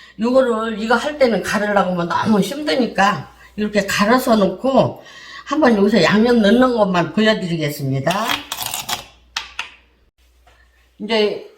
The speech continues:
요 얼갈이를 제가 절이는 거를 이렇게 큰 다라를 저렇게 해서 복잡해가지고 제가 조금 살짝 절였는데 물 이게 지금 두 단이에요. 얼갈이 두 단에 물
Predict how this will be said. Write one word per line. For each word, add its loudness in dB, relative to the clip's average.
요 -2
얼갈이를 0
제가 -6
절이는 -4
거를 -2
이렇게 2
큰 -2
다라를 2
저렇게 -2
해서 2
복잡해가지고 -2
제가 -2
조금 -8
살짝 -2
절였는데 2
물 0
이게 0
지금 -4
두 -4
단이에요. 2
얼갈이 0
두 -10
단에 0
물 -2